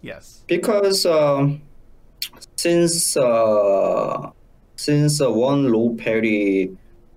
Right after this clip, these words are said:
Speaker 2: is more, of course, more efficient, like, one combo can
Speaker 1: Mm-hmm.
Speaker 2: be more efficient, of course, you know. You know, you know, so poking has to take more risky.
Speaker 1: Mm-hmm. What do you think about the low parry system right now?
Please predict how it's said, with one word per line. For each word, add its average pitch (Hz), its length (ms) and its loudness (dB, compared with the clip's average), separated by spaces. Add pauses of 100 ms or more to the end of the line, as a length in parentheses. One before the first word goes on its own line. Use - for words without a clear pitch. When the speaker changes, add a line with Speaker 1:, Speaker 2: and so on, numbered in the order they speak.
(200)
Speaker 2:
is 113 260 0
more, 101 360 0 (120)
of 117 160 -2
course, 104 320 -2
more 101 360 0
efficient, 127 420 -2
like, 90 120 0
one 101 600 0
combo 95 640 0 (100)
can 104 160 -6
Speaker 1:
Mm-hmm. 98 60 -6
Speaker 2:
be 92 180 2
more 90 300 0
efficient, 170 340 -2
of - 120 -4
course, 277 340 -2
you 98 140 -2
know. - 280 -2 (680)
You 120 80 -2
know, 110 260 0
you 120 60 -2
know, 117 140 0
so 120 240 -2
poking 170 600 -2
has 147 260 -2 (120)
to 110 560 0 (460)
take 139 200 -4
more 107 340 2
risky. 92 540 -4 (720)
Speaker 1:
Mm-hmm. 131 240 -18 (680)
What 151 160 -8
do 359 60 -6
you 466 80 -10
think - 200 -12
about 175 260 -6
the 143 80 -14
low 135 220 -8
parry 131 260 -12
system 120 420 -16
right 113 160 -10
now? 120 280 -14